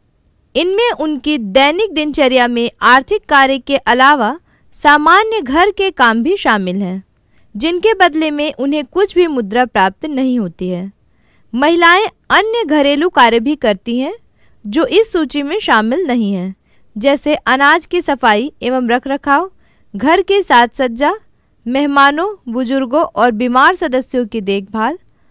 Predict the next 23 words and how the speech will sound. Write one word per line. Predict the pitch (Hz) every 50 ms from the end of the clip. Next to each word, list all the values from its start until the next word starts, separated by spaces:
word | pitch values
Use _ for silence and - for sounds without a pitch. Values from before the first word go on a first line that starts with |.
| _ _ _ _ _ - -
बाजार | 208 262 277 277 294 302 320 349 370
से | 359 - 370 381
सामान | - 311 254 233 214 208 214 220 240
लाना, | 240 240 247 254 285 359 415 - _ _ _ -
पालतू | 285 269 269 277 302 - - 403 403
पशुओं | - 311 302 - - 277 269 269
की | 233 269 262
देखभाल, | 214 190 214 214 208 202 208 254 254 302 403 - _ _ _ _ _ _ _ _ _ - 196
घर | 208 277 320 349 349
लीपना, | 339 330 349 320 - 311 339 349 392 427 - _ - -
बच्चों | 208 226 233 - - 247 247
को | - 247
पढ़ाना | 226 - 233 240 247 247 247 269 320 440 508 _ _ -
आदि। | - 214 208 175 175 180 185 _ _ _ _ _ _ _ _ _ _ _ _ _ _ _ _ _ -
हर | 320 359 427
समय | 427 - 440 427 415 427 440
के | - 403 440
अनुसार | 403 - 339 330 320 - - 220 208 226 302 339 320 -
लोगों | 254 254 277 302 330 311 427 466
की | 415 - 415 440 427
दिनचर्या | 339 226 262 262 254 - 269 247 240 247 247 247
को | 240 - - 254 254
तीन | 254 - _ _ - 311 330 403